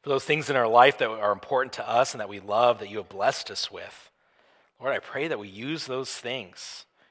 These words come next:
use those relationships that we have to bring you glory, to show off our love for you. May we use the,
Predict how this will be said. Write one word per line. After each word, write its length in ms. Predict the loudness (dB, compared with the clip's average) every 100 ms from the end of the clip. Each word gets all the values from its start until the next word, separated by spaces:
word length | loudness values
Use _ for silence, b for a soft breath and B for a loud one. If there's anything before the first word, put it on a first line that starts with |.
| _
use 160 | -10
those 180 | -6 -6
relationships 720 | -6 -8 -6 -6 -6 -6 -8
that 80 | -12
we 120 | -12
have 360 | -4 0 0 0
to 100 | -8
bring 200 | -14 -14
you 140 | -14 -14
glory, 500 | -6 -2 -2 -4 -18 _ b b b b -10
to 100 | -4
show 300 | 0 2 6
off 240 | 4 4
our 100 | -4
love 220 | -4 -8
for 140 | -8 -16
you. 200 | -14 -16 -18 _ _ _ _ _ _ _ _
May 80 | -16
we 100 | -12
use 400 | -8 -2 -2 -2
the, 240 | -6 -8